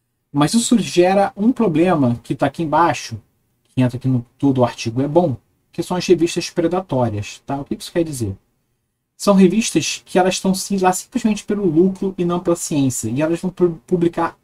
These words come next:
qualquer abobrinha que você queira publicar, desde que você pague. A partir do momento que quem paga é o cientista que tá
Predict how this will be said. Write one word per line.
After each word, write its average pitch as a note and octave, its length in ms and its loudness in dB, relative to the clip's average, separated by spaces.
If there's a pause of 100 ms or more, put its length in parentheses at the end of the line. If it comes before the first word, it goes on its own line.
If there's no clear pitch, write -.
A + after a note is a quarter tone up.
qualquer G3+ 600 2
abobrinha F3+ 920 -2
que - 120 -2
você A#2+ 480 -2
queira B2 300 -2
publicar, E3+ 580 -2 (160)
desde D#3+ 240 4
que E3+ 60 -14
você E3 200 -6
pague. A2+ 340 -4 (800)
A D#4+ 80 -4
partir F#3+ 220 0
do C4+ 80 4
momento A3 300 4
que - 80 -20
quem F3+ 120 -2
paga C#3+ 220 2
é D3 40 4
o C#3 40 4
cientista D#3 580 -2
que - 60 -12
tá D3 180 0